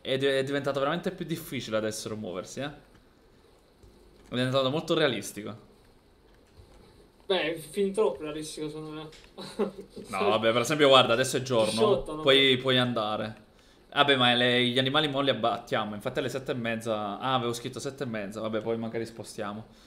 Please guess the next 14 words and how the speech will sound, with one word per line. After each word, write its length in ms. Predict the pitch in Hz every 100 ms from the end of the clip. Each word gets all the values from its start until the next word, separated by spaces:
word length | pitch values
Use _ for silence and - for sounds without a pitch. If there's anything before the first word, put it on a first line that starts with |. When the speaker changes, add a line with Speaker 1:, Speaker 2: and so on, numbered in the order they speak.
| -
Speaker 1:
Dobbiamo 240 | - 117 123
fare 120 | 127
un'altra 220 | 147 156
riunione 240 | 156 143 127
e 20 |
parliamo 320 | 120 110 117
proprio 200 | 107 123
degli 140 | 131 127
abbattimenti 560 | 117 110 - 110 110 123
degli 220 | 113 110
animali. 400 | 110 98 104 107 - _ _
Vediamo 300 | 113 113 113
di 80 | 110
organizzare 1200 | 107 110 110 107 113 110 107 107 107 107 107 107